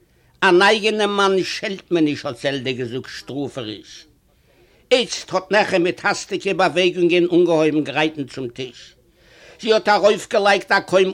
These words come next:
אנגעהויבענעם לאבנברויט, ארויפגעשטעלט אן ערדענעם טאפ מיט מילך אין א ווארף געטון אויף דעם טיש א מעסער,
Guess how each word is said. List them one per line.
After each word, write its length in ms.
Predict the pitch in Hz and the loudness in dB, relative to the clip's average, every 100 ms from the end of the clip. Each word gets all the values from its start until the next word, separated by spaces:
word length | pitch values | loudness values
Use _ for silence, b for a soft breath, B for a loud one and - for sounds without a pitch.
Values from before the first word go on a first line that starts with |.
| - | -2
אנגעהויבענעם 840 | 202 190 180 190 185 185 190 175 | -2 2 2 2 0 -2 0 0
לאבנברויט, 840 | 180 175 180 160 175 170 170 - _ _ b b b | 0 0 -2 0 2 2 -2 -8 _ _ b b b
ארויפגעשטעלט 920 | 190 180 202 - 220 - - 190 180 - | 2 4 0 -2 -10 -8 -2 -2 -2 -2
אן 180 | 180 175 | 0 2
ערדענעם 520 | 185 185 185 185 180 | 0 0 0 0 -2
טאפ 260 | 175 165 165 - - | 0 -2 -4 -10 -6
מיט 240 | 170 - | -6 -2
מילך 360 | 175 170 165 170 | 2 2 0 0
אין 140 | 175 | 0
א 80 | 170 139 | 0 -2
ווארף 320 | 175 156 - | -4 -6 -8
געטון 400 | 160 - 160 165 | -10 -4 -2 0
אויף 180 | 165 160 | -2 -4
דעם 100 | 160 | -6
טיש 300 | 160 160 170 | -6 -6 -4
א 80 | |
מעסער, 480 | 156 160 156 180 165 | -2 -2 -4 -4 -6